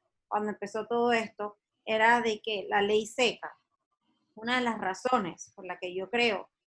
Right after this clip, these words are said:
que hicieron la ley seca, no es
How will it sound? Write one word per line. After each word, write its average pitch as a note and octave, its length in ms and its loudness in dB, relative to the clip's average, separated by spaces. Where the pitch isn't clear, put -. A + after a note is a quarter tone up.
que G#3 100 -6
hicieron F#3+ 400 -2
la F3 100 -2
ley G3 240 -2
seca, G3+ 600 0
no D4+ 180 2
es A4+ 80 4